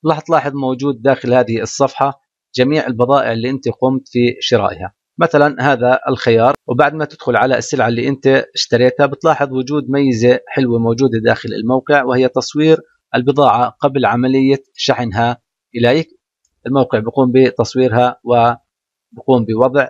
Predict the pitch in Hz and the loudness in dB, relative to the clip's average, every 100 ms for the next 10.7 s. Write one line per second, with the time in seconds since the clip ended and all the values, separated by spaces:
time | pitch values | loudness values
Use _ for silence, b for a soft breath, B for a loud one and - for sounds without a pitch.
0 | _ - 131 120 113 123 113 113 110 - | _ -4 0 0 2 0 0 -4 -6 -2
1 | 123 107 123 117 113 101 110 135 135 160 | -2 0 -2 -2 -6 -6 -2 -2 0 0
2 | - 147 170 160 156 131 139 139 156 135 | 0 0 2 2 -2 -2 0 0 0 -4
3 | 120 - 123 139 120 127 156 131 113 - | -8 -4 -2 0 0 -2 -2 -2 -6 -2
4 | 123 135 131 123 127 120 110 113 123 113 | -2 0 -2 0 0 0 -4 -4 -2 2
5 | 117 - 107 117 107 101 110 113 _ _ | 0 0 -2 -2 -2 -4 -4 -4 _ _
6 | _ _ _ _ _ 127 - 92 - - | _ _ _ _ _ -6 -4 -10 -12 -20
7 | _ _ _ _ _ 120 160 160 117 143 | _ _ _ _ _ 0 0 0 -4 -2
8 | 143 127 127 139 139 135 123 123 135 127 | 0 -2 -2 -2 -2 0 0 2 2 2
9 | 127 _ _ - 127 - 117 - - 120 | 0 _ _ -2 0 0 -4 -4 -2 2
10 | 123 117 113 123 123 - 120 | 2 0 -4 -2 -2 -2 -2